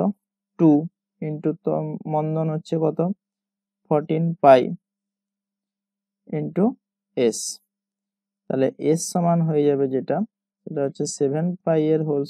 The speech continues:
স্কয়ার by চৌদ্দ দুনে কত? আঠাশ,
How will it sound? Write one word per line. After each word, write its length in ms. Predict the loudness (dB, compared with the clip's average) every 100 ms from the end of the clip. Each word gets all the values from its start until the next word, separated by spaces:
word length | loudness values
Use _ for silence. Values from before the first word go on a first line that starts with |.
| -10
স্কয়ার 360 | _ 0 0 -4 -12 _ _ _ _ _ _ _ -10 4
by 200 | 6 6 2 -8 _ _ _ _ _ _ _ _
চৌদ্দ 220 | 4 4 2
দুনে 220 | 0 -4 -6
কত? 180 | -6 -4 -4 -6 _ _ _ -6
আঠাশ, 400 | -6 -2 -4